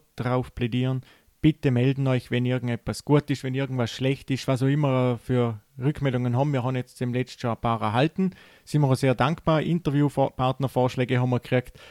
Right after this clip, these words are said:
Manche, wo wir auf der Liste gehabt haben, manche, wo, äh, seht, jawohl, passt, super, danke für den Hinweis. Und auch wenn jemand jemanden kennt, der jemanden kennt, wo, äh, da gut reinpassen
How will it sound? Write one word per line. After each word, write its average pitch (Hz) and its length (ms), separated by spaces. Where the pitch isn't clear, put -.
Manche, 135 380
wo 143 80
wir 151 100
auf 143 120
der 139 120
Liste 143 280
gehabt - 240
haben, 135 180
manche, 127 360
wo, 123 360
äh, 117 240
seht, 123 300
jawohl, 135 280
passt, 147 400
super, 160 260
danke 131 300
für 123 140
den 120 120
Hinweis. 165 500
Und 175 200
auch 165 140
wenn 160 140
jemand 151 320
jemanden 147 260
kennt, 143 320
der 135 100
jemanden 131 440
kennt, 143 440
wo, 131 320
äh, 117 280
da 123 140
gut 135 260
reinpassen 135 540